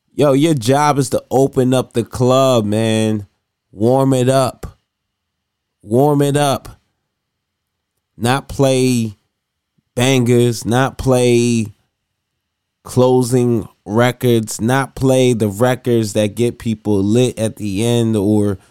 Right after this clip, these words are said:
you know, towards, you know, towards the mid end, you know, the mid, midsection to the end of the night. You're there to warm it up. Are you going,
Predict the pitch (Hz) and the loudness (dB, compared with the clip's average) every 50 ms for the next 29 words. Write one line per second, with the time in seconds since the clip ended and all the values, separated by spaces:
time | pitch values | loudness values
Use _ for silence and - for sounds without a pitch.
0 | _ _ _ _ - 98 101 104 104 101 98 95 - - - 113 110 107 110 104 | _ _ _ _ -6 -2 0 0 2 2 0 -2 -4 -2 0 0 2 2 2 0
1 | 95 - - - 156 180 156 120 110 113 131 139 _ _ _ _ _ _ _ _ | -4 -6 -4 -2 0 0 2 0 0 -2 -4 -6 _ _ _ _ _ _ _ _
2 | _ _ _ _ _ _ _ _ - - - 113 113 110 104 101 107 104 110 117 | _ _ _ _ _ _ _ _ -10 -4 0 0 0 0 0 0 0 0 2 2
3 | 123 127 123 117 92 - 110 123 120 120 120 117 117 - - 127 165 156 127 117 | 2 2 0 0 -2 -2 -2 0 2 2 2 0 -2 -4 -2 0 0 0 2 0
4 | 117 120 123 131 135 135 123 92 85 123 131 135 131 127 - - 135 127 - - | 0 0 2 2 2 2 0 -2 -6 -4 -2 -2 -2 -2 -2 -2 -2 -2 -2 -6
5 | 131 110 - - 113 101 - - 127 127 120 123 123 117 110 - _ _ _ _ | -8 -6 -4 -2 -2 -2 -2 0 0 0 2 2 0 0 -2 -4 _ _ _ _
6 | _ _ _ _ _ _ _ _ _ _ _ _ - 107 120 117 107 113 120 110 | _ _ _ _ _ _ _ _ _ _ _ _ -2 -2 -2 0 0 0 2 2
7 | 110 110 117 123 123 120 - _ _ _ _ _ _ _ _ _ _ _ _ _ | 2 2 2 2 0 -2 -4 _ _ _ _ _ _ _ _ _ _ _ _ _
8 | _ _ _ _ _ _ _ _ _ _ _ _ _ _ _ _ _ _ _ _ | _ _ _ _ _ _ _ _ _ _ _ _ _ _ _ _ _ _ _ _
9 | - 107 113 117 123 127 127 123 120 120 123 123 123 123 123 139 143 107 - _ | -2 0 0 2 2 2 2 2 2 2 2 2 2 2 2 0 0 -2 -4 _
10 | _ _ _ _ _ - - 101 113 117 123 127 127 - | _ _ _ _ _ -8 -2 0 2 2 4 2 2 0